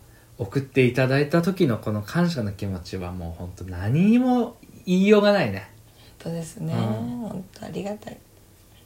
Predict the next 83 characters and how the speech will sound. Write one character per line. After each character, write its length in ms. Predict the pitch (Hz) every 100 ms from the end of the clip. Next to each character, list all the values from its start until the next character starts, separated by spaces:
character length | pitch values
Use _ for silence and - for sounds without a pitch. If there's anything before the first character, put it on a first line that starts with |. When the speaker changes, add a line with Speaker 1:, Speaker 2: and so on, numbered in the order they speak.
| - -
Speaker 1:
あ 20 |
り 100 | 107
が 100 | 101
と 140 | 101 95
う 40 |
ご 80 | 101
ざ 160 | 123
い 60 | 135
ま 120 | 139
す。 240 | 135 - - -
Speaker 2:
あ 20 |
り 60 | - - -
が 60 |
と 60 | 160
う 40 |
ご 60 | 151
ざ 140 | 170
い 80 | 175
ま 140 | 185
す。 200 | 185 - - - - - - - -
Speaker 1:
笹 440 | - 139 - 202 147
江 160 | 87
さ 160 | - -
ん 20 | -
か 20 | -
ら。 60 | - - - -
Speaker 2:
は 100 | - - - - - -
あ、 40 |
あ 40 | -
り 60 | -
が 80 | -
と 80 |
う 20 | -
ご 40 |
ざ 80 | -
い 20 |
ま 60 | -
す。 20 |
Speaker 1:
あ 40 | 110
り 60 |
が 60 | 107
と 60 | 107
う 20 |
ご 60 |
ざ 80 | 104
い 40 | 104
ま 80 | 107
す。 220 | - - - - - - -
じ 80 |
ゃ 40 | 92
あ、 120 | 82 -
ち 100 | -
ょ 20 | -
っ 40 |
と 200 | 92 90 - -
読 140 | 101
ま 100 | 107
せ 120 | 104
て 120 | 90
い 60 | 85
た 100 | 87
だ 100 | 87
き 140 | -
ま 120 | 92 82
す 140 | -
ね。 120 | 104 120
Speaker 2:
は 60 |
い。 140 | 196 - - - - - - -
Speaker 1:
オ 100 | 202
ズ 80 | 202
さ 160 | 147
ん、 80 | 123 127
オ 80 |
ロ 120 | 123 120
チ 60 |
さ 180 | - 107
ん、 60 | 98
は 140 | 107
じ 100 | 110
め 120 | 117
ま 140 | 113 107
し 100 | -
て。 220 | 139 -